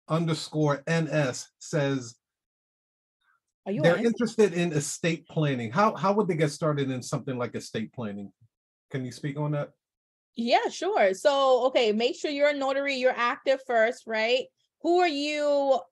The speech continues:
Speaker 2: who are you marketing to? So estate planning,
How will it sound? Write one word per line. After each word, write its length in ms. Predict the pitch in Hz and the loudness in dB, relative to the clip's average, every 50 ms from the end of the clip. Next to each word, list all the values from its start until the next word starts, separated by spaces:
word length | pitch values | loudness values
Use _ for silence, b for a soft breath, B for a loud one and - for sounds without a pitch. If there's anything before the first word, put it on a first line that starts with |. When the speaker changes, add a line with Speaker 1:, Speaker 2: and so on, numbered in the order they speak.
| - - _ - 208 | -20 -20 _ -16 -10
Speaker 2:
who 220 | 214 302 330 349 302 | -6 -2 0 0 0
are 120 | 294 285 | 0 0
you 160 | 269 262 269 | -2 -4 -4
marketing 560 | 254 226 220 214 247 277 269 233 208 196 196 196 | -2 -2 0 0 0 -2 -2 -2 -2 -2 -4 -2
to? 360 | - 196 170 151 143 - - _ _ _ _ | -2 0 0 0 -2 -6 -12 _ _ _ _
So 160 | - 262 285 | 2 4 6
estate 540 | 320 254 - - 269 277 311 330 370 - - | 6 6 4 2 2 2 2 2 -2 -6 -10
planning, 600 | - 311 277 277 294 302 311 311 311 320 339 | -8 -6 -4 -4 -4 -4 -4 -4 -4 -4 -8